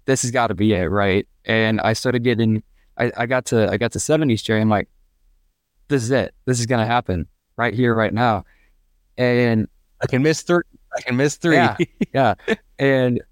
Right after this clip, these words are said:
Speaker 1: so I get to, um, the last post on that box, and I, uh, I shot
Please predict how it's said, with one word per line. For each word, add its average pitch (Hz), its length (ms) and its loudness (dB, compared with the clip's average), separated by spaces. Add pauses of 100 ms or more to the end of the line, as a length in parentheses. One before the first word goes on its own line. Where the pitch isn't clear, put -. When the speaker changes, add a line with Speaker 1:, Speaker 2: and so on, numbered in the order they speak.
(160)
Speaker 1:
so 127 280 0
I 120 140 2
get 147 220 0
to, 127 520 2 (1000)
um, 107 480 0 (920)
the 113 120 -2
last 117 300 0
post 120 300 0
on 110 120 2
that 95 180 0
box, 85 560 -2 (340)
and 113 400 0
I, 104 420 2
uh, 95 300 2 (1120)
I 104 80 -2
shot 85 520 0